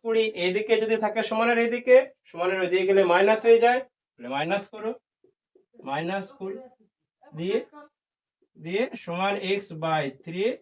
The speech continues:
সমান কি হলো? পঁয়ত্রিশ থেকে কুড়ি বাদ দিলে কত হয়? পনেরো হয়।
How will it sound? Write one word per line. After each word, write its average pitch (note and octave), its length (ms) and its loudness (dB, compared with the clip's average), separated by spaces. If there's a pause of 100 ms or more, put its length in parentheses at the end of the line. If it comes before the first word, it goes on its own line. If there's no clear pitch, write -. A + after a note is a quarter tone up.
(200)
সমান E3+ 300 -6
কি E3+ 120 -10
হলো? G3 140 -6 (100)
পঁয়ত্রিশ F3 420 -8
থেকে G3 140 -6 (100)
কুড়ি G3 200 -4
বাদ G3+ 160 2
দিলে G#3 180 -6
কত G3+ 120 -10 (120)
হয়? A3+ 140 2 (240)
পনেরো G#3 400 -2
হয়। G#3+ 140 -2